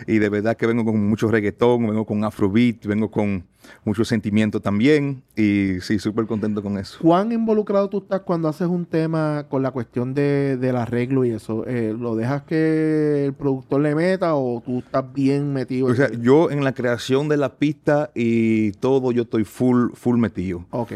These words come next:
Speaker 1: Eh, siempre creamos juntos, eh, pero después lo que es el mixing, el mastering, yo
Speaker 2: Ya,
Speaker 1: se lo dejo a ellos,
Speaker 2: claro.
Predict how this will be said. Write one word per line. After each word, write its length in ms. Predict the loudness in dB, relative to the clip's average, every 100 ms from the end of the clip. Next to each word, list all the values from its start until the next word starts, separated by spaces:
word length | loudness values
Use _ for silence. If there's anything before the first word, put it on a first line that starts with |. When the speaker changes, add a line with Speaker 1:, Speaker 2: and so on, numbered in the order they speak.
| -10 -2
Speaker 1:
Eh, 160 | -2
siempre 300 | 0 0 -2
creamos 320 | -2 -2 0 2
juntos, 380 | 2 2 -2 -4 _ -20 -8 0
eh, 280 | 4 4 2
pero 160 | 0
después 260 | 0 2 2
lo 100 | 4
que 80 | 0
es 100 | 0
el 120 | 0
mixing, 400 | 0 -2 -4 -2
el 100 | 0
mastering, 600 | 0 -2 -2 -2 -2 -4 -12 _ -10
yo 180 | -2 -2
Speaker 2:
Ya, 80 | 2
Speaker 1:
se 80 |
lo 100 | 2
dejo 200 | 4 4
a 100 | 4
ellos, 140 | 2 0
Speaker 2:
claro. 220 | -2 -6